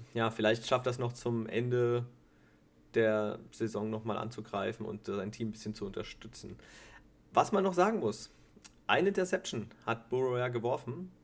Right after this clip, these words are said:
äh, eine Interception, einen Touchdown natürlich, und zwar auf keinen geringeren als A J Green.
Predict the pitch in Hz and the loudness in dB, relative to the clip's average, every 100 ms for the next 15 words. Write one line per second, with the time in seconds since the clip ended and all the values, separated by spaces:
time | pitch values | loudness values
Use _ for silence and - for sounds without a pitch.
0 | - - - 135 104 120 117 110 117 - | -20 -10 4 6 6 4 2 -2 -4 -4
1 | 101 104 - - 104 92 - 95 101 - | -4 -2 -2 -2 -4 -4 -4 -6 -6 -12
2 | - - - - 113 107 110 - 101 107 | -20 -20 -12 -10 -2 2 2 2 -2 -2
3 | - - - - - 98 - - 139 160 | -4 -14 -20 -20 -20 -20 -8 -4 -4 -4
4 | 120 113 139 131 131 107 123 - - 156 | -4 -2 -4 -6 -6 -6 -6 -6 -4 -4
5 | - 165 262 | -2 -2 -4